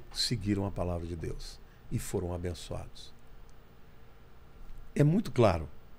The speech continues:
Deuteronômio vinte e oito, Deus fala pra Israel: "Vocês fizerem isso, isso, isso, isso, isso, vocês serão abençoados, vocês serão cabeça e não cauda,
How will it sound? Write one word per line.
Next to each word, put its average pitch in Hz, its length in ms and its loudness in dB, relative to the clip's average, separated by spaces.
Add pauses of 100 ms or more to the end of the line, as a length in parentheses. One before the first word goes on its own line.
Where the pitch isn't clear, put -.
(160)
Deuteronômio 139 680 8
vinte 135 220 2
e - 80 6
oito, 143 200 10
Deus 123 220 6
fala 123 240 8
pra 110 140 2
Israel: 98 340 2 (320)
"Vocês - 240 0
fizerem 143 580 8
isso, 139 240 2
isso, 139 480 4
isso, 131 400 4
isso, 117 380 2
isso, 127 240 4 (340)
vocês 127 600 8
serão 110 340 6
abençoados, 107 560 8
vocês 110 140 6
serão 101 240 6
cabeça 107 520 6
e 107 40 2
não 101 100 2
cauda, 95 560 4